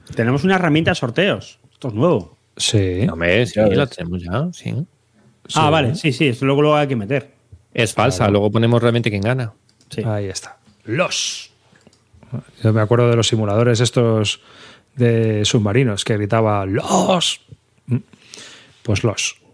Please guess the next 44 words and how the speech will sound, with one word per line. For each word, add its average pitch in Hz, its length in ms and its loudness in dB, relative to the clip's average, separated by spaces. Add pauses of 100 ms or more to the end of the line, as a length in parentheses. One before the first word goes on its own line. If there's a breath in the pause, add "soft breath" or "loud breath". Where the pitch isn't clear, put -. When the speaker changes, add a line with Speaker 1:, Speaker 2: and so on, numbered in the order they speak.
(600)
Speaker 2:
El - 80 -6
Speaker 4:
Pues - 20 -2
Speaker 2:
que 101 60 -2
Speaker 4:
este 131 120 -2
Speaker 2:
quiera 120 180 2
Speaker 4:
sí - 120 0
que 113 100 2
es 98 100 2
un 107 100 4
Speaker 2:
participar. 127 120 2 (180)
Speaker 4:
juego 95 280 4
curioso, 98 440 2
¿no? 143 120 -4
O - 320 -14
sea, 202 120 -4
al 190 40 -6
Speaker 2:
Sí, - 120 2
Speaker 4:
final 220 180 4
Speaker 2:
es 127 100 2
un 123 100 4
juego 175 140 4
Speaker 4:
algo 151 60 0
Speaker 2:
curiosito. 113 280 4 (140)
Speaker 4:
diferente 139 680 2
y 101 60 -6
Speaker 2:
Además, 135 320 0
Speaker 4:
está 139 220 -2
Speaker 2:
co-, 104 60 0
Speaker 4:
guay. 107 100 0
Speaker 2:
te 120 160 0
puedes 143 300 2
jugar 160 200 2
solo 123 220 2
con 113 120 2
el 107 100 -2
librito, 107 480 0
¿eh? 151 120 -2
Si 110 180 -4
quieres. 101 360 -4
No 104 80 -4
tienes 120 240 -4
por 104 180 -6
qué 107 160 -4
llevarte 101 760 -4